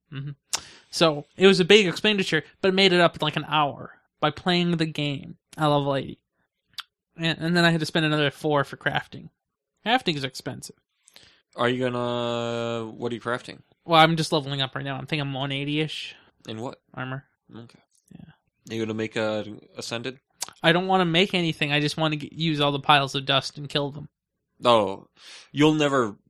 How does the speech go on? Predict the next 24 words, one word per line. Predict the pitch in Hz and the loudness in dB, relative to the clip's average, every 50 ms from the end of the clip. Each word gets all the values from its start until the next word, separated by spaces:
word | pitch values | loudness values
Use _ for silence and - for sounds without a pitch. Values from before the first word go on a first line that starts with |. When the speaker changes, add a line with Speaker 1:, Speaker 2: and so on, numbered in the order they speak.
| - - - | -20 -10 -4
Speaker 2:
get | 131 123 113 90 - _ _ - | -2 -2 -2 -2 -6 _ _ -14
two | - 117 | -14 -10
fifty | - - 117 107 - - 104 | -6 -6 -6 -6 -6 -8 -12
bricks. | 85 - 104 101 104 - - - - - - _ _ _ _ _ _ | -8 -8 -8 -8 -8 -10 -14 -16 -16 -16 -18 _ _ _ _ _ _
Speaker 1:
No, | 202 202 196 175 165 139 127 | 4 6 8 8 6 6 2
no, | 131 135 139 135 131 123 | 0 -2 -2 -2 -2 -2
never. | 131 139 131 127 - - 135 - 117 | -4 -4 -6 -6 -6 -10 -14 -8 -4
Speaker 2:
Because | 127 113 123 113 117 | -2 0 0 0 0
that's | 120 113 - - - - | 0 -2 -4 -6 -10 -8
two | - - 131 113 | -4 -4 -4 -2
fifty, | - 131 120 110 - - 117 110 104 101 98 95 92 - _ _ _ _ - | -2 -2 -2 -2 -4 -8 -8 -8 -8 -8 -8 -10 -12 -16 _ _ _ _ -12
it's, | 113 107 - - - - - - | -12 -10 -10 -12 -12 -14 -10 -6
no, | 135 131 120 | -4 -2 -2
it's | - 117 | -2 -4
a | |
hundred | 110 123 127 123 117 104 | -4 -2 -2 -2 -2 -2
a | 101 98 95 90 - _ _ - | -4 -6 -8 -10 -12 _ _ -8
brick. | 107 101 - - _ _ _ _ - | -6 -6 -6 -8 _ _ _ _ -10
Speaker 1:
I | 143 143 | -10 -8
don't | 135 135 135 | -8 -8 -8
know | 135 135 | -10 -10
what | 131 135 139 | -10 -10 -12
it | 156 156 | -12 -12
is. | 156 147 - - | -14 -14 -14 -18